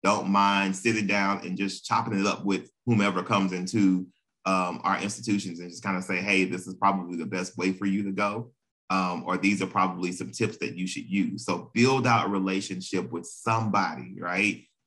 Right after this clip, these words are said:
who, um, has healthy financial habits or who can teach you healthy financial habits. Um, and I would say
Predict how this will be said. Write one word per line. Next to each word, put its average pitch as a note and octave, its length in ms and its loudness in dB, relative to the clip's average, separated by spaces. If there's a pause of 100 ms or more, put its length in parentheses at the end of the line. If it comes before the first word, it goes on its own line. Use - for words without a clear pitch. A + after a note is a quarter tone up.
(100)
who, G#2+ 360 2
um, F2 340 -4
has F#2 300 -2
healthy G#2 340 0
financial F#2 480 -4
habits F#2 400 -4
or E2+ 120 -8
who E2+ 140 -10
can F2 200 -12
teach G2 280 -6
you F#2+ 220 -2
healthy F#2 300 -2
financial F#2+ 500 -2
habits. G#2 540 -4 (420)
Um, F#2 420 0
and G2+ 480 0 (300)
I G2+ 140 4
would G#2 160 -2
say G2+ 580 2